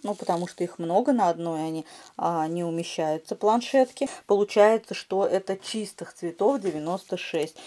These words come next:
Ну, естественно, будут использоваться бленды. Вот, ну, в общем, вот такое огромное количество. Такого большого процесса у меня ещё не было. В общем, решила я замахнуться.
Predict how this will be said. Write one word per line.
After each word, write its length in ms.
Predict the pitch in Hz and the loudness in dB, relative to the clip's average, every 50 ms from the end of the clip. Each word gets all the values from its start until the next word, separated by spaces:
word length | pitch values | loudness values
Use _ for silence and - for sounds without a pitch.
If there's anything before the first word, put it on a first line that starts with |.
| - - _ | -20 -14 _
Ну, 100 | - 214 | -2 -2
естественно, 680 | 214 208 202 - - 190 185 180 - - 170 170 170 165 | 0 0 -2 0 0 0 0 0 -2 -6 -4 -4 -4 -4
будут 320 | 151 170 170 165 160 - | -4 -4 -4 -6 -6 -6
использоваться 800 | 170 170 - - 180 170 165 147 139 156 151 151 - - - 143 | -8 -8 -6 -4 -2 -2 -2 -2 -4 -8 -8 -8 -8 -10 -10 -8
бленды. 600 | 131 160 160 185 247 285 311 311 277 302 294 302 - - - - - - - _ _ | -4 2 4 6 8 8 8 6 4 4 2 0 -4 -10 -20 -20 -20 -20 -20 _ _
Вот, 480 | - 180 185 185 185 180 175 170 - | -6 -4 -2 0 0 0 0 -2 -2
ну, 220 | 185 185 202 220 220 | -4 -4 -4 -2 -2
в 40 | 202 | -4
общем, 280 | 202 - - 196 180 | -4 -6 -8 -6 -4
вот 160 | 170 180 180 | -4 -4 -4
такое 320 | - 175 165 - 180 170 170 | -4 -6 -6 -2 -2 -2 -2
огромное 400 | 165 170 165 165 165 165 160 156 | 0 -2 -2 -2 -2 -4 -6 -6
количество. 760 | - 170 170 165 156 151 - - - - - - 151 151 - - - - - - _ | -2 -2 -2 -2 -2 -6 -12 -14 -18 -16 -12 -12 -10 -10 -12 -14 -18 -20 -20 -12 _
Такого 460 | - 165 165 - 208 214 208 185 190 185 | -2 -2 2 6 6 6 8 6 4 4
большого 580 | 185 185 185 180 - - 190 175 165 165 170 165 - - - - - _ | 4 4 2 2 2 0 0 2 2 0 -2 -4 -8 -16 -20 -20 -12 _
процесса 560 | - 196 185 190 - - 196 170 170 - - 165 | 0 0 0 0 0 0 0 0 0 -2 -6 -6
у 20 | |
меня 260 | 170 175 175 180 170 | -4 -4 -2 -2 -2
ещё 280 | 160 170 - - 190 190 | -4 -4 -4 -2 0 0
не 240 | 190 185 175 151 147 | 0 0 0 0 0
было. 280 | 143 180 196 254 302 - - - - - - _ | 2 4 6 4 4 2 -2 -14 -18 -18 -10 _
В 60 | - 185 | -4 -4
общем, 260 | 190 - - 214 196 | -2 -2 -2 0 2
решила 400 | 202 220 - - - 233 202 180 | 0 0 0 0 0 2 2 4
я 260 | 180 170 165 156 156 | 4 2 2 0 -2
замахнуться. 960 | 147 160 214 233 240 247 254 247 - 226 226 196 180 180 - - - 254 285 | -2 0 4 6 6 6 6 4 2 -2 -2 -2 -2 -6 -6 0 2 2 2